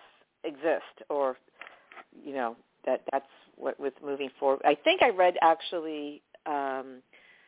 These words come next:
that if you can prove that you're fully vaccinated, I think by, um, sometime this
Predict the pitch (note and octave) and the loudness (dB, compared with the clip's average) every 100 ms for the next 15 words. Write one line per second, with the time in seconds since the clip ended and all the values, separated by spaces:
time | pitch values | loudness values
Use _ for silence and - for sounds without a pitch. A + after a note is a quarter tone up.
0 | _ _ _ E3 D#3 D#3+ D#3+ D#3 D3 - | _ _ _ -4 -2 -4 -8 -10 -8 -2
1 | F3 D#3+ D#3+ D#3 D3 E3 D#3 D3+ D3 D3 | -2 -2 -6 -6 -4 -2 0 4 4 4
2 | - D#3 D3 C#3+ C#3+ C3+ - - - - | -6 -8 -6 -2 0 -2 -8 -14 -12 -12
3 | C#3+ D#3+ D3 D3 C#3+ C3 _ _ _ - | -8 -10 -4 -2 -2 -6 _ _ _ -6
4 | C#3+ C3+ C3+ B2 A#2+ - _ _ _ _ | 0 0 0 -4 -8 -16 _ _ _ _
5 | _ _ _ _ - - F3+ - F#3 E3+ | _ _ _ _ 0 4 4 2 -2 0
6 | D#3 | -4